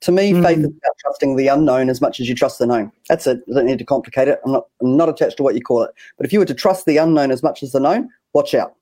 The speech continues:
Speaker 1: Yeah?
Speaker 2: Yes, yes.
Speaker 1: You know?
Speaker 2: 'Cause a lot of times, as you said, people will avoid it, and there's so much energy in avoiding it. Why not embrace it and then say, "Hey, I wonder what's coming on the other side"? And if it is something that you didn't quite expect, well, imagine all of the learnings.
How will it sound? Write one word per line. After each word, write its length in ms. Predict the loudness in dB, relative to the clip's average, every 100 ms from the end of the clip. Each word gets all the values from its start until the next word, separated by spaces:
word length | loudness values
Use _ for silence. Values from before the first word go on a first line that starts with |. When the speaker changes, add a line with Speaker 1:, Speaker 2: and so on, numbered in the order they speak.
| _ _ _ -2
Speaker 1:
Yeah? 160 | 0
Speaker 2:
Yes, 680 | 0 -2 -4 -8 -12 -12 -2
yes. 680 | 0 0 0 -2 -4 -8 -12 -20 _ _ -4
Speaker 1:
You 80 |
know? 80 | 0
Speaker 2:
'Cause 120 | 2 2
a 40 |
lot 160 | 2 2
of 80 |
times, 320 | 2 0 0 0
as 80 |
you 80 | 0
said, 220 | 0 0
people 220 | 0 0 2
will 160 | 2
avoid 420 | 2 2 2 2 2
it, 140 | 0
and 80 | 0
there's 160 | 0 0
so 160 | 0
much 220 | 2 0 -2
energy 400 | 0 2 2 0
in 80 | 0
avoiding 460 | 0 0 0 2 0
it. 140 | 0
Why 180 | 0 0
not 120 | 2
embrace 520 | 2 0 0 -2 -2
it 120 | -2 0
and 100 | -2
then 100 | 0
say, 160 | -2
"Hey, 260 | -2 -2 0
I 60 | 0
wonder 260 | 0 0
what's 200 | 0 -2
coming 320 | -4 -2 0 0
on 100 | 0
the 100 | -2
other 160 | -4
side"? 400 | -4 -2 0 -2 -8 -16 -18 -12 -4
And 300 | -2 0 0
if 260 | -2 0
it 160 | -2 0
is 220 | 0 0
something 320 | -2 -2 0
that 120 | 0
you 80 | 0
didn't 260 | -2 -2 -2
quite 200 | -2 -2
expect, 400 | -4 -2 -2 0
well, 140 | 0
imagine 400 | 0 0 0 0
all 180 | 2 2
of 60 | 2
the 80 | 2
learnings. 800 | 2 2 2 0 -2 -4 -4